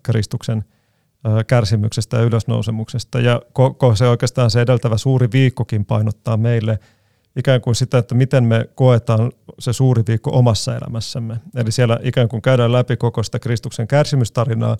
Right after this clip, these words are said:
mutta yhtä aikaa sitten muistutetaan, että „älkäämme me olko niin kuin Juudas”, tai „älkäämme me olko niin kuin nuo juutalaiset, jotka huutivat ristiinnaulitse”.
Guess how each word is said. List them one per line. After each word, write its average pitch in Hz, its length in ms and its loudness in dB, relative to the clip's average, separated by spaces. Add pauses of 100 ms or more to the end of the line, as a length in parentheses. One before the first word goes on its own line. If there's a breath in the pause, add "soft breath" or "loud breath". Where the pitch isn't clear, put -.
(360 soft breath)
mutta 131 160 0
yhtä 135 300 4
aikaa 113 240 2
sitten 120 260 0
muistutetaan, 117 560 0
että 127 200 -6
„älkäämme 120 440 2
me 131 180 6
olko 113 280 2
niin 104 180 -2
kuin 107 180 -2
Juudas”, 107 560 -4 (480)
tai 117 160 -8
„älkäämme 120 380 2
me 127 140 6
olko 120 300 2
niin 107 160 -2
kuin 113 160 -2
nuo 107 240 0
juutalaiset, 107 600 -4
jotka - 220 -8
huutivat 107 400 -6
ristiinnaulitse”. 117 880 -8